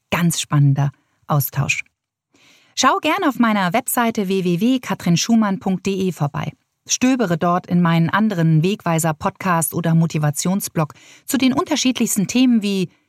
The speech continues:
innere Glaubenssätze, das eigene Selbstbild oder wie wichtig sind deine eigenen Worte, um dich selbst zu motivieren? Vielleicht hast du auch Lust auf ein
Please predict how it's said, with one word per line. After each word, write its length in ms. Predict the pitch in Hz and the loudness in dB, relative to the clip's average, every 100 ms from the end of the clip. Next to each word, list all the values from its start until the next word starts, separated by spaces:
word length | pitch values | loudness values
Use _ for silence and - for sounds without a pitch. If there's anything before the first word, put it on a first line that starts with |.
| _ - | _ -2
innere 420 | 247 247 190 180 | 2 2 2 0
Glaubenssätze, 840 | 139 185 214 208 160 - 156 - 156 _ _ _ _ | 0 0 0 -2 -4 -6 -6 -6 -8 _ _ _ _
das 160 | - 139 | -4 0
eigene 420 | 160 185 196 170 | 0 0 0 0
Selbstbild 640 | 165 214 - - 160 156 - | 0 -2 -4 -4 0 0 2
oder 320 | 294 311 302 - - - | 2 2 -2 -6 -20 -2
wie 280 | 240 285 240 | 0 2 2
wichtig 420 | 226 - 240 - | 0 0 -2 -2
sind 200 | 208 202 | -2 0
deine 320 | 170 175 170 | 0 0 0
eigenen 560 | 180 220 233 202 190 170 | 0 2 2 2 0 0
Worte, 420 | 160 156 175 160 _ _ _ _ | -2 0 -2 -2 _ _ _ _
um 160 | 202 196 | -4 -2
dich 180 | 202 - | -2 -2
selbst 460 | 196 156 - - | -2 -4 -6 -4
zu 100 | - | 2
motivieren? 640 | 147 143 147 147 139 135 - _ _ _ _ _ _ _ _ _ _ _ _ | 2 2 -2 0 0 0 -4 _ _ _ _ _ _ _ _ _ _ _ _
Vielleicht 380 | - 185 233 - | -2 0 0 -2
hast 200 | 240 - | -4 -2
du 40 | |
auch 120 | 170 190 | -2 -2
Lust 240 | 233 - | -4 -2
auf 100 | 185 | -2
ein 140 | 175 | -2